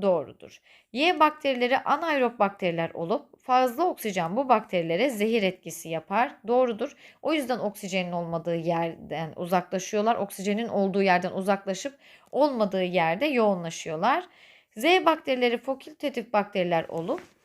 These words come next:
yalnız oksijen varlığında çoğalabilirler. Burası doğru bir ifade. Fakat farkındaysanız oksijenin olmadığı deney tüpünün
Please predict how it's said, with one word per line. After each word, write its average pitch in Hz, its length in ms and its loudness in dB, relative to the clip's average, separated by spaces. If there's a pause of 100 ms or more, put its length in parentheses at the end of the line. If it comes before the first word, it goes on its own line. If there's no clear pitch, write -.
(260)
yalnız 330 480 2
oksijen 269 520 2
varlığında 214 500 4
çoğalabilirler. 185 880 0 (280)
Burası 302 420 0
doğru 240 280 2
bir 294 140 0
ifade. 285 520 2 (220)
Fakat 262 360 -2
farkındaysanız 233 880 0
oksijenin 226 500 -4
olmadığı 233 600 2
deney 233 260 -2
tüpünün 240 380 -8